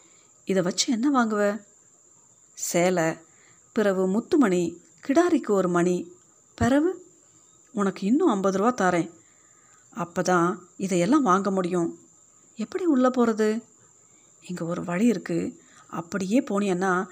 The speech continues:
இடிஞ்ச சுவர் தான் வரும்." நான் அவள் வழிகாட்ட கற்படிகளில் ஏறினேன். "சிசிலி,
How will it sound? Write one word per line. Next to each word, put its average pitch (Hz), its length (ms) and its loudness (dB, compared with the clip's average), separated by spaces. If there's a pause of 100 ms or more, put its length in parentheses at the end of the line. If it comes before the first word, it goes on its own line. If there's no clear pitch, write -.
(240)
இடிஞ்ச 302 340 2
சுவர் 190 340 0
தான் 220 240 2
வரும்." 190 240 -2 (1120)
நான் 180 340 2 (400)
அவள் 185 380 2
வழிகாட்ட 208 600 2 (440)
கற்படிகளில் 208 800 2
ஏறினேன். 175 500 2 (680)
"சிசிலி, 214 440 -4